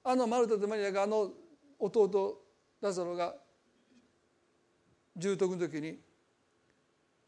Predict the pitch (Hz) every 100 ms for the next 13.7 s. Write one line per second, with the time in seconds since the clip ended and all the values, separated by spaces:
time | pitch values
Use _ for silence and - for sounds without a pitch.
0 | _ 196 180 - 160 156 - 175 170 185
1 | 175 160 160 165 160 165 165 165 151 -
2 | 175 _ _ _ _ _ _ _ 143 160
3 | 220 208 - 180 160 139 - _ _ _
4 | _ _ _ _ _ _ _ 302 359 240
5 | 220 240 190 196 180 196 202 190 196 202
6 | 170 135 _ - _ 220 294 285 254 226
7 | 208 185 190 190 175 170 - - _ _
8 | _ _ _ - 170 151 - 185 170 180
9 | 175 196 185 214 190 175 143 190 175 170
10 | - - - 202 160 147 175 214 202 202
11 | 185 147 - 165 139 - 156 285 _ _
12 | _ _ _ _ _ _ _ _ 175 175
13 | 180 196 185 170 170 -